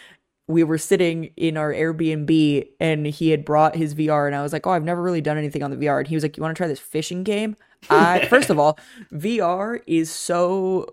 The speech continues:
Speaker 1: mind-blowing. It is very disorienting. And I was sitting down. I was like, "I'm actually here in this <laughs> virtual fishing world." While I'm on one of the most, like, beautiful islands <laughs> we,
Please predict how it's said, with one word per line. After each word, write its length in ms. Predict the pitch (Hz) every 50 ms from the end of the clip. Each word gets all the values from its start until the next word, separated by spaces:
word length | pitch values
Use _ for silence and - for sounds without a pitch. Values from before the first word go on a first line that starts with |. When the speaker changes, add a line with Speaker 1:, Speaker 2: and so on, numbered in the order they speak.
| _
Speaker 1:
mind-blowing. 800 | - 151 151 147 139 139 143 135 135 98 82 82 82 87 123 - -
It 120 | - 165 165
is 140 | 160 147
very 380 | - - 160 160 160 151 139 143
disorienting. 800 | 151 151 - - 143 131 127 107 110 131 143 - - 110 117 -
And 100 | - 160
I 120 | 175 214
was 120 | 147 185 -
sitting 320 | - - - 151 131 131
down. 440 | 123 151 139 135 107 92 76 151 156 -
I 120 | 170 170
was 200 | 170 175 175 175
like, 200 | 180 165 160 - -
"I'm 220 | 190 220 240 226
actually 540 | 190 165 160 156 - - - 156 147 147 147
here 440 | 143 - - 220 233 240 220 180 143
in 120 | 147 151
this 180 | 147 151 147 -
<laughs> 0 |
virtual 640 | - - 170 180 - - - - 240 - - 277 -
fishing 400 | - - 180 175 175 - 180 151
world." 220 | 147 156 147 - - 226 - - - 240 233
While 300 | - 185 214 262 311 311
I'm 200 | 311 294 254 208
on 340 | - - 196 214 214 208 190 170 -
one 140 | 170 185 202
of 60 | 208
the 60 | 208
most, 160 | 190 185 180 -
like, 220 | 190 156 - -
beautiful 480 | 165 160 165 180 226 220 - 190 175 -
islands 640 | - 160 160 175 175 160 156 254 302 - - -
<laughs> 0 |
we, 400 | - 294 - - - 285 277 -